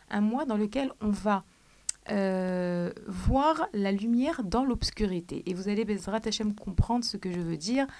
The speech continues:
un petit peu aujourd'hui et un petit peu chaque semaine jusqu'à Hanouka, où Bezrat Hashem,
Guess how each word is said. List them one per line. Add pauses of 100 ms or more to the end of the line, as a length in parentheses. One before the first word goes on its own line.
(220)
un
petit
peu
aujourd'hui (280)
et
un
petit
peu
chaque
semaine
jusqu'à (100)
Hanouka,
où
Bezrat
Hashem,